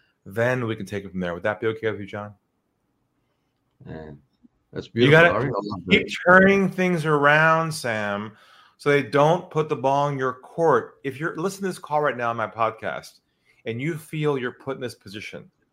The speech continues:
Speaker 1: where your prospects are challenging you and you're having to jump through hoops to sh-, prove your value, something is wrong in your approach.
Speaker 2: Mm.
Speaker 1: Something was broken at the beginning of your process to allow that to happen.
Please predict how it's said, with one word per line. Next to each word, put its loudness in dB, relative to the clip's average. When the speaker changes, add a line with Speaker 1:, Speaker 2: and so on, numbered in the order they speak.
Speaker 1:
where 0
your 4
prospects 0
are -6
challenging -6
you -10
and -6
you're -2
having 0
to -8
jump 0
through -4
hoops -4
to -16
sh-, -14
prove -2
your -4
value, 0
something -4
is -10
wrong -4
in -8
your -6
approach. -2
Speaker 2:
Mm. -6
Speaker 1:
Something -2
was -8
broken 0
at -4
the -6
beginning -6
of -8
your -8
process 0
to -10
allow -2
that -4
to -14
happen. -6